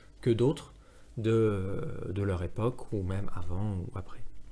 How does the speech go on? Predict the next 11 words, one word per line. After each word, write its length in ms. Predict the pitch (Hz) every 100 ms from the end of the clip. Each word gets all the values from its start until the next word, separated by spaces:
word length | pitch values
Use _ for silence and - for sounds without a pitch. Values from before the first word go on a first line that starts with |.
| - - - - - - - - - - - -
Dans 100 | 135
le 80 | 139
cas 140 | 175
d'A-, 200 | 151 -
d'Akhenaton, 680 | 120 113 127 117 113 151 185 - - - - -
est 80 |
spécialement 580 | - - 139 147 139 143
important 460 | 135 117 107 156 160
parce 320 | - 107 -
qu'en 180 | - 107
fait, 540 | - 139 139 - -